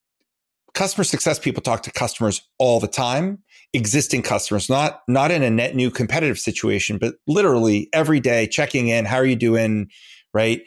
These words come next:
So what we discovered was that customer success people could very easily arrange conversations for a product marketer to try out new messaging on an existing customer and get feedback, from them,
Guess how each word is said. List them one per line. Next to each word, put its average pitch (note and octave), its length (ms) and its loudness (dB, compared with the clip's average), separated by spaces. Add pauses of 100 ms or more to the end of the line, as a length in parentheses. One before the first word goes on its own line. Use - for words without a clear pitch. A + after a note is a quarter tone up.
(260)
So C3 680 2 (240)
what C3+ 360 2
we C3+ 60 4
discovered C3+ 540 -2
was G#2+ 800 0 (240)
that C3+ 200 0
customer D#3+ 300 -2
success - 380 -2
people - 280 -4
could A2 200 -4
very G3+ 300 2
easily D#3+ 440 2
arrange A#2+ 460 2
conversations A2 800 -2
for A2 400 2
a A#2+ 100 -4
product C3+ 420 -2
marketer C3 400 0
to - 120 -10
try A2+ 320 0
out A2+ 160 0
new A#2 160 0
messaging B2 760 -2
on A#2 160 0
an B2 80 0
existing C#3+ 440 -4
customer C3 500 -4 (260)
and C3+ 100 -2
get D3+ 200 -2
feedback, - 580 -4 (180)
from G#2+ 300 -2
them, G2 300 -6